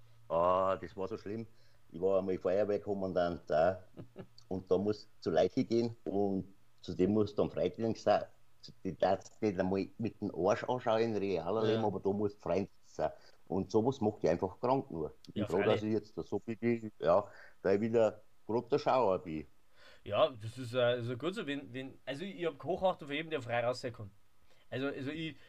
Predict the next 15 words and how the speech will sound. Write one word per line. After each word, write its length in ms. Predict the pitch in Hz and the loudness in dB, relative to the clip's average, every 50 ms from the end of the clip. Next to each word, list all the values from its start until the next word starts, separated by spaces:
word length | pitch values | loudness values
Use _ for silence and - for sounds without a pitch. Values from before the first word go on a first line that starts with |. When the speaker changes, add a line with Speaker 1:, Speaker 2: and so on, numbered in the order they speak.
| - - - | -20 -14 -12
Speaker 2:
ich 120 | 143 123 | -8 -4
bin's 240 | 170 170 165 - - | -4 -4 -4 -4 -4
selten, 340 | 135 120 120 117 - 107 - - - - | -4 -4 -4 -6 -10 -14 -14 -16 -18 -16
ich 80 | - 117 | -12 -12
bin's 160 | 127 117 - | -10 -10 -8
ganz 220 | 117 107 110 117 - | -8 -8 -8 -10 -10
selten. 280 | 107 95 92 92 92 - - - - - - - - | -12 -12 -12 -16 -18 -18 -20 -20 -20 -20 -20 -14 -10
Also, 320 | - 117 117 120 117 110 110 113 - - | -6 -2 -2 -2 -2 -2 -4 -10 -14 -14
wenn 200 | - 117 139 160 | -8 -6 -4 -2
dann 140 | 175 165 147 | -2 -2 -2
nur 100 | 147 151 | -2 -4
über 140 | 151 139 139 | -4 -4 -4
mich 160 | 135 127 107 | -4 -6 -6
selber. 240 | 98 104 98 98 95 - - - - | -8 -10 -10 -12 -12 -14 -18 -18 -18
<laughs> 100 | 117 117 | -16 -16